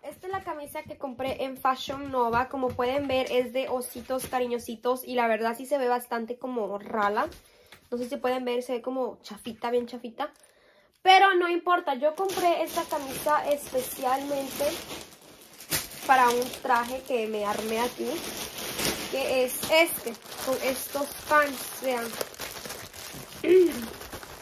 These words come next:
Están preciosos, ahorita acá en Nueva York se usan mucho, ahorita en el invierno los pants. Y as-, es este, vean, <laughs> son grandísimos, o sea,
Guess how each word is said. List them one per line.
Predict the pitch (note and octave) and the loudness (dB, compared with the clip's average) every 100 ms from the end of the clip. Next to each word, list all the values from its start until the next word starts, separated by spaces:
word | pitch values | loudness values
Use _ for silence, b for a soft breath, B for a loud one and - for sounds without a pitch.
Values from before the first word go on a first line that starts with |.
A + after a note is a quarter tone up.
| - - - | -18 -16 0
Están | C#4 C#4+ C#4 C#4 | 0 4 4 4
preciosos, | D4+ D4+ - C4+ C4 C#4+ | 6 6 4 -2 -2 2
ahorita | D4 C4 - C#4 C#4 | 0 0 4 6 6
acá | C4+ B3+ | 4 2
en | B3 | 2
Nueva | C#4 C#4 | 2 2
York | B3 B3 B3+ | 4 4 2
se | B3+ | -2
usan | A#3+ A#3+ C4 C4 | -2 -2 -4 -2
mucho, | B3+ B3 - D4 | -4 -4 -2 2
ahorita | D4+ C4 A#3 B3+ | 2 2 -2 -2
en | B3+ | 0
el | B3 | 0
invierno | A3+ G#3+ A3 A#3+ B3+ A#3+ C4+ | -2 -6 -6 2 2 2 -2
los | A#3+ - | -4 -6
pants. | - A3+ C#4+ F#4 - B B B B B B | -6 -2 0 -2 -8 B B B B B B
Y | - D4 B3 | -2 -2 0
as-, | - C4 C4 | 2 0 -2
es | - A#3+ - | -2 -2 0
este, | C4+ C4 - | -2 -2 -2
vean, | B3+ A#3+ D4 - | 0 2 0 4
<laughs> | |
son | D#4+ F4+ | 8 10
grandísimos, | F#4 G4 E4+ C#4 C#4 - E4 E4+ F#4 | 10 8 6 2 -2 -2 -2 2 2
o | E4+ | 2
sea, | C4 A#3 - | 2 2 2